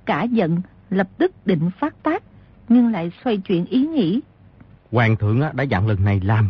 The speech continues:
Speaker 2: việc phải mười phần bí mật, không thể sinh sự để người ta bàn tán. Cứ coi thường ta,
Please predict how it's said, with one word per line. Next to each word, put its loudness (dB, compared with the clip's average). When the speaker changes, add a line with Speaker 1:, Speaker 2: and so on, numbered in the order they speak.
Speaker 2:
việc 2
phải 0
mười 2
phần -6
bí 4
mật, 2
không 2
thể 0
sinh 4
sự 0
để 0
người 2
ta 0
bàn -2
tán. 0
Cứ 0
coi 2
thường -4
ta, -2